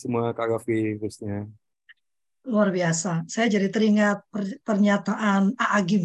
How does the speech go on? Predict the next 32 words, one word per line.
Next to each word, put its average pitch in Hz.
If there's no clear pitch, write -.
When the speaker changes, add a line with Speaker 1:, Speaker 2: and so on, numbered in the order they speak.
Speaker 2:
ya, 254
terlepas -
dari 180
kontroversi 185
beliau 190
ya, 196
tapi 202
semua 202
orang 208
punya 196
kebaikan 180
yang 170
bisa 180
kita, 180
bisa 214
kita 208
kutip 226
dan 208
kita 190
tiru 190
ya. 180
A 208
Ag-, 196
dan 220
itu 240
mengubah 277
persepsi 240
saya 208
sebetulnya. 170
Bertahun 262
yang 214
lalu, 170